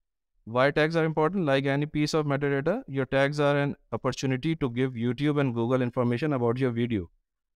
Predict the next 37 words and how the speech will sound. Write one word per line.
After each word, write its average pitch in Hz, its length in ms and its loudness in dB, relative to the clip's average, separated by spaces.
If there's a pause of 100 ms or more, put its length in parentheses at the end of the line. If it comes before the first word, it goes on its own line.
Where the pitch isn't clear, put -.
(160)
तो 127 60 0
देखें, 131 240 0
जैसे 160 220 2
मैंने 156 160 0
पहले 139 240 2
बताया 143 240 2
था 156 140 0
आपको 165 220 -4
कि 185 120 -4
टैग्स 147 420 0
की 180 120 -2
वजह 143 240 2
से 147 160 0
जो 131 140 0
है 127 140 4
वो 147 240 2
अपॉर्चुनिटी 135 720 -2
मिलती 135 280 0
है 143 180 4
YouTube 139 380 0
and 135 120 -2
Google 123 340 2
को 139 180 0 (380)
आपकी 139 500 0 (120)
वीडियो 117 320 -2
को 135 80 0
समझने 120 420 0
के 139 100 0
लिए, 160 200 0
और 127 440 0
जो 131 200 -2
है 127 160 4
वो 160 120 -2
including 131 460 -2
your 147 140 4
video's 123 400 -2
topic, 123 280 2